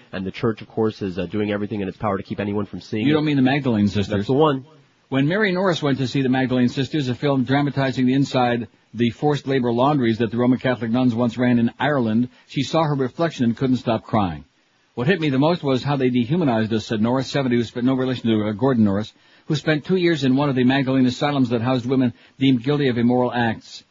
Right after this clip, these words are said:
Speaker 2: Her sin, she said, was sneaking away from her job twice a week to see a film. Until recent years, official silence and private shame have shrouded such grim experiences.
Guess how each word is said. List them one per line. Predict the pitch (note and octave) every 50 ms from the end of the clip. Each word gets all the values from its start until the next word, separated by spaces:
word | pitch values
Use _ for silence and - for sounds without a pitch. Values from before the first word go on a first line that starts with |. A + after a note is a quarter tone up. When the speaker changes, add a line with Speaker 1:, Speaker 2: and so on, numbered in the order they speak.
| _ -
Speaker 2:
Her | - C3
sin, | B2+ - F3+ G3 G3+
she | E3+ - D3 B2+
said, | A#2 - C3 B2+ B2 B2 - _ _ -
was | C3+ B2+ A#2
sneaking | - E3+ F3+ F3 F3+ D#3+ D3
away | C#3+ C#3+ C#3
from | C3 C3+ C3
her | B2 A2+
job | G#2+ C3+ C3 C3+ B2
twice | - - C3+ B2+ -
a | C3
week | B2+ B2+ A#2+
to | - A#2+
see | G#2+ - C3
a | A#2 A2+
film. | - - C#3 C3+ A#2+ G#2 F#2 E2 - _ _ _ _ _ _ _ _ _ _ _ _ _ _ _ _ _ _ -
Until | D3+ D3+ C#3 - G3+ F#3+
recent | G3+ G#3+ G3+ D#3+ F3 E3+
years, | F3 F3+ E3 C#3
official | C#3 B2 - F3+ D#3 C3+ D3
silence | C3 - D#3+ D#3+ D#3+ D#3+ D3 B2+
and | C3 B2 A2
private | - D3 C#3+ C#3 C3 B2+
shame | - D3+ C#3+
have | C3+ B2 A2+
shrouded | - - - D3+ D3 D3 C#3 C3+ A#2+
such | - C3+ B2 -
grim | - D3 C#3 C3
experiences. | B2 - - - D3+ D3 C#3 B2+ A2+ - A2+ A2+ B2+ B2